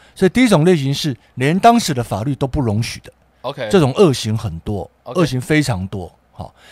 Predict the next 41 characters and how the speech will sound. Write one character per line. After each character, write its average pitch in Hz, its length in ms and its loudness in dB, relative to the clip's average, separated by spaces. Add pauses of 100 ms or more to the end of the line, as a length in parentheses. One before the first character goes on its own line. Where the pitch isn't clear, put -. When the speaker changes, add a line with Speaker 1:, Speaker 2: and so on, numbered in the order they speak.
(240)
Speaker 1:
第 277 120 2
二 262 80 8
种 170 160 2
类 202 100 2
型 147 180 -2
是 151 240 -4 (220)
当 233 180 4
时 156 200 -2
确 180 200 2
实 120 200 -4
有 117 100 -4
法 87 220 -6
律， 104 120 -8 (340)
Speaker 2:
嗯。 117 120 -18 (320)
Speaker 1:
因 214 80 -2
为 233 80 2
当 240 180 6
时 208 60 -4
的 175 100 0
法 120 160 -2
律 151 200 0
也 120 180 -2
合 123 220 -4
法， - 160 -6 (760)
可 160 100 -2
是 233 200 0
呢， 190 120 4
这 262 140 -2
个 208 140 0
法 127 260 0
本 107 300 -2
身 156 240 -4
是 160 160 -8
个 127 180 -6
恶 180 180 2
法 90 220 -10
的 98 100 -12
性 101 240 -8
质。 - 160 -16 (140)
Speaker 2:
嗯。 113 460 -16
Speaker 1:
好， 92 200 -6